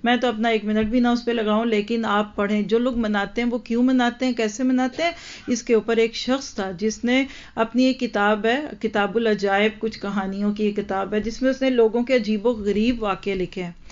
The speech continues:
اس میں انہوں نے، نعوذ باللہ، امام جعفر کی طرف اس پوری کہانی کو منسوب کیا ہوا ہے۔ امام جعفر نے لوگوں سے کہا کہ اگر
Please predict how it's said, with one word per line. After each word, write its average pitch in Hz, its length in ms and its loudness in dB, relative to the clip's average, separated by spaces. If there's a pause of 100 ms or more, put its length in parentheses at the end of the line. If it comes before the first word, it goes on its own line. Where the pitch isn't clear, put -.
(320)
اس 359 240 0
میں 349 120 2
انہوں 269 280 4
نے، 262 260 2
نعوذ 233 400 0
باللہ، 208 300 2
امام 208 400 0
جعفر 190 520 -4
کی 285 120 -2
طرف 214 340 0
اس 220 440 -4
پوری 247 320 0
کہانی 208 380 -4
کو 196 120 -6
منسوب 185 420 -6
کیا 180 160 -10
ہوا - 100 -12
ہے۔ - 200 -20 (540)
امام 233 340 4
جعفر 208 480 2
نے 220 280 0
لوگوں 196 400 0
سے 247 180 2
کہا 196 500 -2
کہ 214 120 2
اگر 214 200 0